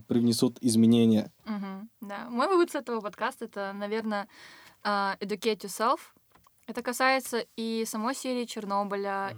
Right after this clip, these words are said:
Speaker 1: Мгм.
Speaker 2: ещё проблемы А Э С. То есть, когда я начинала смотреть сериал, я очень долго предлагала его своему другу, и он такой: «Ну, зачем я буду смотреть? Я знаю, типа, случился взрыв, всё такое».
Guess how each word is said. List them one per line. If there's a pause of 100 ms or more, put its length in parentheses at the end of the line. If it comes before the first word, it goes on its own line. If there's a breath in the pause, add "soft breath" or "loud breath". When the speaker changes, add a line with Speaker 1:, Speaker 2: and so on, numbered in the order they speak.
Speaker 1:
Мгм.
Speaker 2:
ещё
проблемы
А
Э
С. (380 loud breath)
То
есть,
когда
я
начинала
смотреть
сериал, (420 soft breath)
я
очень
долго
предлагала
его
своему
другу, (200)
и
он
такой:
«Ну, (420)
зачем
я
буду
смотреть?
Я
знаю,
типа,
случился
взрыв,
всё
такое».